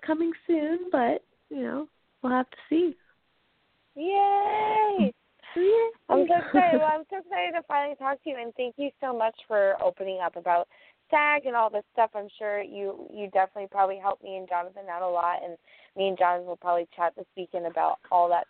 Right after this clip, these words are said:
Speaker 2: stuff that we've learned and, and more so. And, um, so I wanna say thank you so much for being open and real, and I respect you immensely for that, and I'm really excited to hopefully maybe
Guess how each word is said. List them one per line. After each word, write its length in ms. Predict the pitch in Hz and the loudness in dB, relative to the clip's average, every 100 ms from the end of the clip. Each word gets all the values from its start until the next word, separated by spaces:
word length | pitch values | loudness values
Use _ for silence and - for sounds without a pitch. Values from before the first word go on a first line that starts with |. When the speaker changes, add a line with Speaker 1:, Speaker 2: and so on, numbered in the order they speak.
| - | -4
Speaker 2:
stuff 180 | 175 - | -4 0
that 120 | 175 - | -2 -2
we've 200 | 180 185 | -6 -6
learned 320 | 175 170 170 | -6 -4 -6
and, 220 | 165 165 - _ _ _ - | -8 -10 -16 _ _ _ 0
and 280 | 180 180 180 | 2 2 2
more 220 | 180 175 _ | 2 2 _
so. 300 | 170 165 165 | 4 4 4
And, 160 | 165 165 | 0 -6
um, 440 | - 175 165 165 - _ _ | -4 0 0 -4 -10 _ _
so 60 | - | 2
I 40 | |
wanna 240 | 196 196 190 - | 2 2 -2 -6
say 220 | 190 - _ _ | -10 -10 _ _
thank 200 | 202 196 - | -6 -6 -8
you 180 | 196 190 - - | -10 -10 -12 -2
so 160 | 190 | 0
much 220 | 190 180 - - | 2 0 -2 -8
for 100 | 180 | -4
being 260 | 180 175 175 | -2 -2 0
open 440 | 196 190 202 190 165 | 0 0 -2 -2 -6
and 160 | 156 160 | -8 -6
real, 480 | 180 180 180 175 175 _ _ _ _ | 0 2 2 0 -2 _ _ _ _
and 480 | - 170 165 165 165 - - | -2 0 2 0 -2 -6 2
I 360 | 175 170 170 170 | 4 6 4 2
respect 520 | 180 - _ 175 - | -4 -8 _ -2 -2
you 180 | - 175 | -6 -6
immensely 720 | 170 165 165 180 - - 185 180 | -6 -6 -4 -4 -6 -4 -4 0
for 100 | 185 | 0
that, 360 | 175 170 165 165 - | 4 4 2 -2 -4
and 360 | 165 165 160 156 | -4 -4 -2 0
I'm 340 | 156 160 160 | 0 0 0
really 160 | 180 175 | 2 2
excited 500 | - - 170 170 170 | -2 0 2 4 2
to 140 | - 165 | -2 -2
hopefully 420 | 175 - 196 196 - _ _ _ | -4 -2 -2 -2 -6 _ _ _
maybe 380 | 202 202 214 | 2 2 0